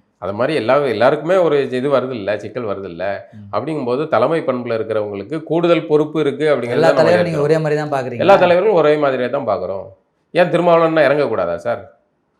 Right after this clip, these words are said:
Speaker 1: இல்ல, புரியல எனக்கு.
Speaker 2: இல்ல,
Speaker 1: நீ
Speaker 2: மற்ற
Speaker 1: விளக்கம்
Speaker 2: தலைவர்களா இருந்தா இறங்கி போய் இருந்து
Speaker 1: இறங்கி தான்
Speaker 2: பேசணும்னு
Speaker 1: கேட்கணும்,
Speaker 2: சொல்லுவீங்களா?
Speaker 1: இறங்கி தான் கேட்கணும்.
Speaker 2: ம்.
Speaker 1: சரி, இறங்கியே வேணாம் சார், நீங்க காருக்குள்ளே உட்கார்ந்துருங்க சார்,
Speaker 2: ம்.
Speaker 1: பிரச்சனையே இல்ல.
Speaker 2: ம்.
Speaker 1: எதுக்கு சார் உங்க தொண்டர்கள் போய் அடிச்சாங்க ஒரு நபரை?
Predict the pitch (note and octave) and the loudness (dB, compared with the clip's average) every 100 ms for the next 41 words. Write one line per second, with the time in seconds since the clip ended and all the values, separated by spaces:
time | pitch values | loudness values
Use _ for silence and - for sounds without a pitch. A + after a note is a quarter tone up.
0 | _ _ _ _ _ - G#2+ C3 B2 G#2 | _ _ _ _ _ -14 -8 -6 -4 -4
1 | F2 D#2+ D#2+ - _ D3 B2 G#2 A2+ E3 | -6 -10 -14 -20 _ -6 -4 -4 0 2
2 | D3+ F3 G3+ F3+ D#3 D#3 F#3 E3 E3 F3 | 2 4 4 4 0 2 2 2 0 -2
3 | D#3+ E3 E3 E3 D#3 D3+ C3 D#3 D3+ D#3+ | -4 0 0 0 -2 0 2 4 4 2
4 | D3 C#3 C3 B2+ - G#2+ A2+ C3+ B2+ C#3 | 4 4 2 0 -2 -2 0 0 0 -2
5 | B2+ A#2+ A#2 A2 G#2+ E2 - _ A2 G#2 | -2 -4 -4 -6 -6 -8 -14 _ -20 -20
6 | G2+ _ G3 D#3+ D3+ G#3 A3+ A3+ G3 F3+ | -20 _ 0 4 6 6 6 6 6 4
7 | F3+ C#3+ C#3+ C#3+ - C3+ A#2 A2+ C3+ C3+ | 4 4 2 0 -6 -4 0 4 4 2
8 | B2+ C3 C3 B2 A2 G2+ F#2+ F#2+ B2 A2+ | -2 -2 -2 -2 -4 -8 -8 -10 -12 -18
9 | G#2 _ A2+ A2+ C3 A#2+ F#2 F2 F2 G#2+ | -20 _ -10 -8 -6 -6 -6 -8 -8 -12
10 | G#2 B2+ F3 F3+ D#3 C#3 B2+ A#2+ C3 C#3 | -8 0 0 2 2 2 0 -2 -2 -2
11 | C3 A2+ B2 G#2+ G#2+ G#2 F2+ E2 E2 E2+ | -2 -2 -2 -2 -4 -8 -8 -10 -14 -12
12 | E2+ E2 F2 | -12 -12 -14